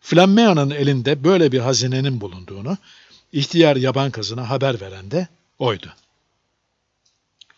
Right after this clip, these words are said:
Evet, fareler kavalın sesine karşı koyamıyor,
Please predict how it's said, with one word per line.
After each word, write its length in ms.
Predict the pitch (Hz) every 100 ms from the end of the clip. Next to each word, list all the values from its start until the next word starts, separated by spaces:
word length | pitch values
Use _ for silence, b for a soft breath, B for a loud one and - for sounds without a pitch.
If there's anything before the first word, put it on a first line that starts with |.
| B B B
Evet, 340 | 160 101 - - B B B
fareler 440 | B 151 190 220 214
kavalın 340 | 175 170 190
sesine 380 | 180 143 147 147
karşı 300 | 139 123 120
koyamıyor, 680 | - 127 123 90 107 -